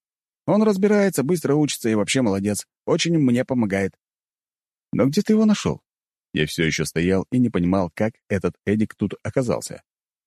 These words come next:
«Ну, я как-то пришёл к тебе, а тебя нет.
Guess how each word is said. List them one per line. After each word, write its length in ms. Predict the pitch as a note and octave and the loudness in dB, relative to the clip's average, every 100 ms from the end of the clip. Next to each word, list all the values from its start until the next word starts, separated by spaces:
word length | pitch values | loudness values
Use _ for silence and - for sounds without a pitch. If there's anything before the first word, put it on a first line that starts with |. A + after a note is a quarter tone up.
| _ _ _ _ _ _ _ | _ _ _ _ _ _ _
«Ну, 260 | - F#3+ G3 | -2 2 4
я 180 | C#3+ C3 | 4 2
как-то 280 | C3+ - C3 | -2 -4 -2
пришёл 380 | D#3+ F3 G#3+ | -2 2 0
к 40 | E3 | 2
тебе, 240 | B2 G2+ | 0 2
а 60 | F2+ | 0
тебя 220 | F2+ G#2 | 0 0
нет. 280 | A#2 B2+ | 2 0